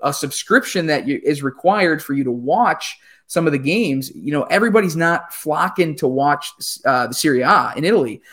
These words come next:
They're not flocking to watch La Liga. They're not, you know, they're, the ability to see League One games in France, like, those just aren't there. So I think, you know, you, you saw this great young striker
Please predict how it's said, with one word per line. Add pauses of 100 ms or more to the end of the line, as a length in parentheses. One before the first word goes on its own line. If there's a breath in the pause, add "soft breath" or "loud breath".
(120)
They're
not
flocking
to
watch
La
Liga.
They're
not,
you
know,
they're,
the
ability
to
see (120)
League
One
games
in
France,
like,
those
just
aren't
there.
So
I
think, (220 loud breath)
you
know,
you,
you
saw
this (140)
great
young
striker